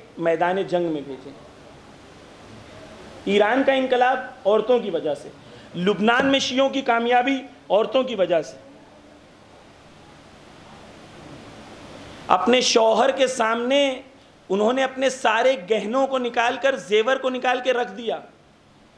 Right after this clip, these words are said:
کہا، "آج انقلاب کو، آج انقلاب کو ضرورت ہے، یہ لو ہمارے تمام گہنوں کو، اسے بیچ دو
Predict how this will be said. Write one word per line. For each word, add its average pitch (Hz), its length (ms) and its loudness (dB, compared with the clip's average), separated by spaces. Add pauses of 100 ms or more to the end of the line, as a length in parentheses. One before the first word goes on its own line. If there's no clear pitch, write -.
(360)
کہا، 240 340 2
"آج 247 100 2 (100)
انقلاب 220 600 0
کو، 214 320 0 (800)
آج 208 280 0
انقلاب 220 480 0
کو 269 100 -4
ضرورت 240 560 2
ہے، 180 240 0 (560)
یہ 220 200 2
لو 277 140 6
ہمارے 240 460 2 (160)
تمام 240 560 0
گہنوں 233 400 0
کو، 269 120 0
اسے 240 440 -2
بیچ 277 480 0
دو 285 300 6